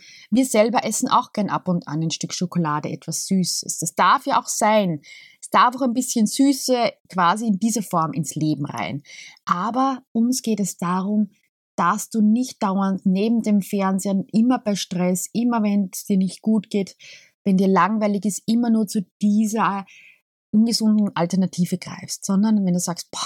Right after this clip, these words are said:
das schmeckt mir", setz dich hin, genieße es und iss es mit gutem Gewissen. Weil in der T C M ist es wichtig, dass man etwas auch mit einer positiven Emotion und mit gutem Gewissen isst, weil jedes schlechte Gewissen,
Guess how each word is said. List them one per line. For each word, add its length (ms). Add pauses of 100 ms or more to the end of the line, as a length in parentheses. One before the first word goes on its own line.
das 260
schmeckt 440
mir", 160 (200)
setz 380
dich 180
hin, 380 (340)
genieße 640
es 220 (300)
und 320
iss 240
es 180
mit 220
gutem 480
Gewissen. 560 (260)
Weil 500 (360)
in 100
der 140
T 220
C 220
M 380 (380)
ist 160
es 180
wichtig, 540 (320)
dass 300
man 200
etwas 540
auch 200
mit 200
einer 340 (180)
positiven 480
Emotion 460
und 60
mit 140
gutem 340
Gewissen 480
isst, 320
weil 120
jedes 480
schlechte 380
Gewissen, 560